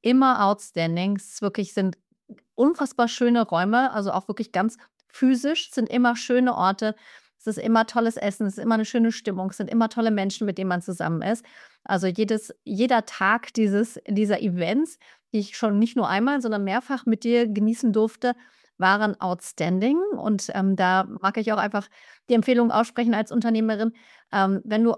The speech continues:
sowas magst, sprich Angelika einfach mal an. Vielleicht wird's das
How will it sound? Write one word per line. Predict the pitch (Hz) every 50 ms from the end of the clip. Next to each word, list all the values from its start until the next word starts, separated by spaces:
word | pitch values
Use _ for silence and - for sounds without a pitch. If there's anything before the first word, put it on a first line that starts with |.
| - _ _ _
sowas | 233 214 233 214 214 196 - -
magst, | 185 180 180 185 208 220 175 - - - - - - _
sprich | - - - - 254 233 - -
Angelika | 208 196 220 233 240 233 - 220
einfach | - 208 214 - 226 -
mal | 214 190 175 175 - -
an. | 226 226 196 170
Vielleicht | - 190 180 165 - 208
wird's | 220 208 214 - - - _ _ - - _ _
das | - 214 196 190 -